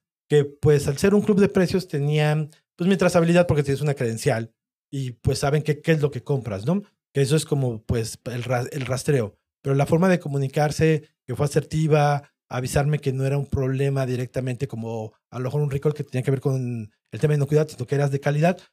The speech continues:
pues eso también es tranquilidad y sobre todo, pues, la reposición del mismo, que también son mecanismos que las organizaciones pueden tener con lo que pudiera ser sus or-, sus, sus, sus clientes. No siempre es prepararse la comunicación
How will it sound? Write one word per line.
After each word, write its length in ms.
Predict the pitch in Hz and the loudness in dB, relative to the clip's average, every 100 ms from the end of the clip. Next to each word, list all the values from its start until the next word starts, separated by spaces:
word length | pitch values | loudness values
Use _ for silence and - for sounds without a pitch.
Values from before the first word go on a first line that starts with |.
| _ | _
pues 160 | - 139 | -4 2
eso 160 | 180 208 | 2 4
también 240 | 175 180 | 4 4
es 80 | 175 | 4
tranquilidad 640 | 170 160 143 139 180 208 _ _ - | 2 0 2 4 4 2 _ _ -10
y 80 | |
sobre 260 | 135 151 139 | 0 2 4
todo, 300 | 139 160 175 | 4 6 6
pues, 160 | - 139 | 2 0
la 80 | |
reposición 520 | 123 123 120 110 117 139 | 0 -2 -6 -6 -6 -6
del 120 | 120 | -4
mismo, 360 | 180 190 135 - _ _ | -2 0 -2 -4 _ _
que 80 | 135 | -2
también 340 | 139 143 202 214 | 2 4 4 4
son 180 | 202 | 4
mecanismos 600 | 196 196 160 156 156 180 | 4 4 2 2 4 2
que 80 | 170 | 2
las 100 | 135 | 0
organizaciones 520 | 120 120 113 110 147 - | 0 -2 -4 -2 -2 0
pueden 300 | 139 147 147 | 2 2 0
tener 580 | 127 107 156 214 214 _ _ - | -6 -2 2 2 0 _ _ -8
con 160 | - 127 | -2 0
lo 80 | 123 | -2
que 100 | 123 | -4
pudiera 300 | - 131 131 | -2 0 0
ser 380 | - 143 131 123 _ _ | 2 0 0 -6 _ _
sus 200 | - 117 | -4 0
or-, 280 | 131 123 127 | 0 0 -4
sus, 340 | - 127 113 113 | -4 -4 -4 -6
sus, 240 | 127 - | -8 -8
sus 180 | - 135 | -6 -6
clientes. 420 | - 147 139 127 - - _ | 0 0 0 -4 -8 -18 _
No 140 | 147 | 2
siempre 680 | 170 - 190 190 196 233 - _ _ - | 2 4 2 4 4 4 0 _ _ 0
es 260 | 147 123 | 2 2
prepararse 480 | - 156 143 135 - | 2 2 4 2 2
la 80 | 139 | -2
comunicación 720 | 123 127 123 113 147 151 | 0 -2 -2 2 4 4